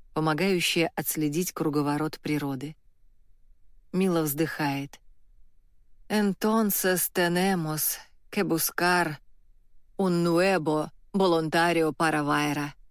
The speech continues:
Получается, нам надо искать нового волонтера для Вайры. Я вздрагиваю, сажусь и говорю громче, чем от себя ожидала.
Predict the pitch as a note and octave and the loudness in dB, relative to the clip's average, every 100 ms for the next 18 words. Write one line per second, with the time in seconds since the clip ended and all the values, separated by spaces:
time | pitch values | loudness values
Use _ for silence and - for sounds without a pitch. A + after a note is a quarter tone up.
0 | - - - - _ - - - - - | -20 -20 -20 -20 _ -20 -20 -20 -20 -6
1 | F3 D#3+ - E3 E3 - D#3+ D#3 D#3 D3 | -2 -2 0 0 0 -2 -4 -2 -4 -2
2 | D3+ - D3+ - D3 C#3+ C#3+ C#3 C#3+ D3+ | -4 -2 -6 -4 -4 -2 -4 -4 -4 -4
3 | C#3+ D#3 D3+ D3 C#3 D3 C#3+ C#3+ C3+ C3+ | -4 -4 -2 -4 -4 -4 -2 -4 -4 -8
4 | C#3 - - - - - - - - - | -14 -20 -20 -20 -20 -20 -20 -20 -20 -20
5 | - - - F#3+ F3 D3+ F3 F#3 E3 D3 | -20 -8 0 2 0 0 0 0 0 0
6 | D3 C#3+ D3 _ - _ - - _ - | -2 -4 -8 _ -20 _ -20 -20 _ -4
7 | G3 F3 F#3+ F#3+ D#3+ E3 E3+ D3+ E3+ F3 | 0 0 0 0 0 2 2 0 0 0
8 | E3+ D3 - D#3 D3+ - D3+ D3+ D3 F3 | -2 -4 -2 -2 -4 -4 -2 -2 -2 -2
9 | D#3+ D3+ C#3+ | 0 0 -2